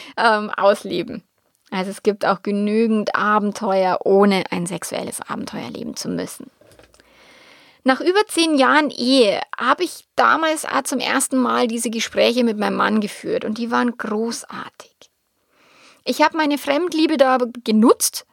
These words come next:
also diese Erfahrung, erstmal mich selber zu reflektieren, dann viel zu recherchieren und zu lesen und zu verstehen, was passiert hier gerade,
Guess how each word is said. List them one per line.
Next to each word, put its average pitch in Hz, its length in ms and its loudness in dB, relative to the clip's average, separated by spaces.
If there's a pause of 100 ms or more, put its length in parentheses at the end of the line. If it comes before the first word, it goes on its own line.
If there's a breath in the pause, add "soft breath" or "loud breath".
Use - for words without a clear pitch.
(120)
also 190 200 -4
diese 196 260 -6
Erfahrung, 349 560 -2
erstmal 247 360 -2
mich 202 180 -6
selber 359 340 4
zu 320 120 -4
reflektieren, 269 840 0 (460 loud breath)
dann 175 200 -2
viel 240 280 -2
zu - 140 -2
recherchieren 294 800 2
und 220 160 2
zu 214 100 -4
lesen 320 680 0
und 220 180 -2
zu 196 100 -8
verstehen, 240 640 -2
was 202 180 -4
passiert 226 420 -6
hier 339 160 -8
gerade, - 440 -8